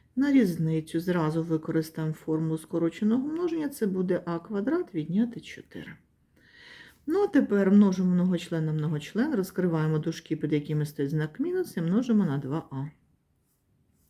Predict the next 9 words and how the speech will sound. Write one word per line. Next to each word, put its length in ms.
Маємо 500
а 100
в 80
четвертому 680
степені, 680
додати 600
три 320
а 120
квадрат, 840